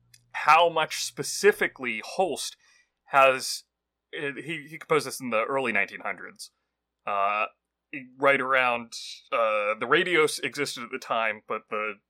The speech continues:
film industry really didn't yet. But his music so deeply impacted and inspired a lot of movie scores.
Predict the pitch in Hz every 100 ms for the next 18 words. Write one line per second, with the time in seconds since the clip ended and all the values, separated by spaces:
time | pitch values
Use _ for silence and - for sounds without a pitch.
0 | _ - 117 110 104 110 - 98 101 104
1 | 98 _ _ _ _ _ 135 123 117 127
2 | 123 - _ _ _ _ 135 110 104 -
3 | - _ - 180 185 202 202 196 - -
4 | - _ _ _ 139 143 180 139 98 -
5 | _ _ _ _ _ _ _ _ _ _
6 | _ - - - 160 156 170 165 160 -
7 | _ _ _ _ 131 151 175 - 196 156
8 | 135 147 - 143 - - 123 120 147 _
9 | _ _ 127 117 107 - 131 123 117 123
10 | 107 110 127 135 - 117 110 107 104 -
11 | _ _ _ _ _ _ _ _ _ -
12 | 127 202 131 - - - - - -